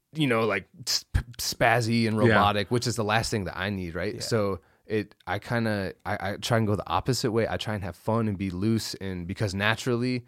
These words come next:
Speaker 1: when I'm in there, my, my instinct is to be kinda tense and spazzy, right? So if I
Speaker 3: Mm-hmm.
Speaker 1: go out there and just, I'm loose and having fun, that's by far when I perform my best, you know? It's not like a, you know, like, um, I'm not taking it seriously or I'm a,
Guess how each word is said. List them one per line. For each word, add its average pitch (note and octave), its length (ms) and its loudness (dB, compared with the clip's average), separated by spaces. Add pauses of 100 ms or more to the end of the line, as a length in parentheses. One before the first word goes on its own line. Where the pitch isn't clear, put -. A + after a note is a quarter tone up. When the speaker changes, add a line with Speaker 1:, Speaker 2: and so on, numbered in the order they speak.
(160)
Speaker 1:
when A#2 160 2
I'm G#2 140 2
in A#2 180 2
there, B2 280 4
my, G2 480 -2
my F#2 640 -6
instinct G2+ 480 -2
is F2+ 180 -6
to F#2+ 120 -2
be F#2 480 -4 (280)
kinda F2+ 240 -10 (120)
tense F2+ 400 -6
and F2+ 100 -6
spazzy, F2+ 500 -2
right? F2+ 200 -4
So G2 120 -6
if E2+ 100 -6
I F#2+ 60 0
Speaker 3:
Mm-hmm. G2 80 -4
Speaker 1:
go A2 120 2
out G#2+ 140 0
there G#2+ 120 0
and G2+ 120 -4
just, F2+ 160 -8
I'm F#2+ 180 -4
loose A2+ 240 2
and G2 80 -4
having G2+ 220 -2
fun, G#2 320 -2 (460)
that's A#2+ 160 0
by G#2 160 2
far G#2+ 380 4
when F2+ 220 -4
I F2 120 -4
perform F#2 460 -6
my D#2+ 120 -8
best, D#2+ 360 -8
you F2 60 -8
know? E2 160 -8
It's E2 140 -12
not F#2+ 200 -6
like F2 180 -10
a, D#2+ 280 -8 (600)
you G#2 120 -4
know, E2 200 -8
like, E2+ 220 -10
um, E2 300 -10
I'm G#2+ 120 -6
not F#2+ 180 -6
taking F#2 260 -8
it F2+ 60 -8
seriously G2 520 -4
or F2+ 60 -2
I'm F2+ 160 -6
a, D#2+ 60 -10